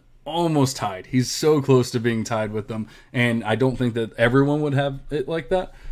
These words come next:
And so, like, that's, that's one of those things. But I, I do love me some Garrett Wilson. Um, a-, and, uh, <laughs> you know, Toronto Dave was talking about Jahan Dotson. That's my boy. Uh, you know, I, I, I became a Jahan Dotson fan, or a truther, or whatever you wanna call it, this year.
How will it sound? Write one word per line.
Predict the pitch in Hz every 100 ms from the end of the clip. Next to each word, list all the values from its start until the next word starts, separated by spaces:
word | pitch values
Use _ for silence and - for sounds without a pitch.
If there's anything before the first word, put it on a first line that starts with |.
| -
And | 113 113
so, | - 117
like, | 117
that's, | 107 110
that's | - 113 107 -
one | 117
of | 110
those | 90
things. | 110 92
But | 107
I, | 107 107
I |
do | 110 117
love | 110
me | 110
some | 107 113
Garrett | 107 107
Wilson. | 104 104 - 107 107 - - _ -
Um, | 107 101 98 98 95 _ _ -
a-, | 113 104 - -
and, | 123 113 -
uh, | 123 110 101
<laughs> |
you | 160
know, | 135 117 127 -
Toronto | 127 131 127
Dave | 113 117 113
was | 113
talking | - 113 113
about | 110 107 107
Jahan | 107 117 113
Dotson. | 110 110 - 113
That's | 127 127
my | 135
boy. | 120 123 123 120 - -
Uh, | 110 110
you | 113
know, | 117
I, | 107 113 - _ 127 -
I, | 127 131
I | 127
became | 131 135 - 139 143 139
a |
Jahan | 120 113 123 123
Dotson | 117 117 - 117
fan, | 110 113 117 113
or | 113
a |
truther, | - 135 131
or | 131 120
whatever | 117 131 127
you | 123
wanna | 113
call | 98 113 113
it, | 107
this | 117 -
year. | 117 117